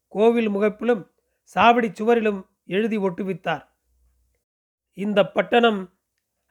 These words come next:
அவரவர்களுக்கு சுதந்திரமாய் வருகிறதற்கும் போகிறதற்கும் தடையில்லாமல் சுபாவமாய் நடக்க வேண்டியது. சகலரும் ஒழுங்குடனே மார்க்கமாய் அவரவர்கள் அனுபவிக்கிறது.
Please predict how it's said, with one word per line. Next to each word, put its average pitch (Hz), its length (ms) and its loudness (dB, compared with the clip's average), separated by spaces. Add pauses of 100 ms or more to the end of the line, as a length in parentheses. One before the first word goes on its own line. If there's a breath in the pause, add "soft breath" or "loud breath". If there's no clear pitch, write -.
அவரவர்களுக்கு 208 840 2 (640)
சுதந்திரமாய் 226 760 2 (260)
வருகிறதற்கும் 214 840 0 (760)
போகிறதற்கும் 226 800 2 (680)
தடையில்லாமல் 226 760 4 (500)
சுபாவமாய் 233 760 4
நடக்க 220 380 0
வேண்டியது. 208 480 -2 (920)
சகலரும் 240 600 4 (120)
ஒழுங்குடனே 220 640 0 (540)
மார்க்கமாய் 233 640 2
அவரவர்கள் 226 580 2 (140)
அனுபவிக்கிறது. 214 800 0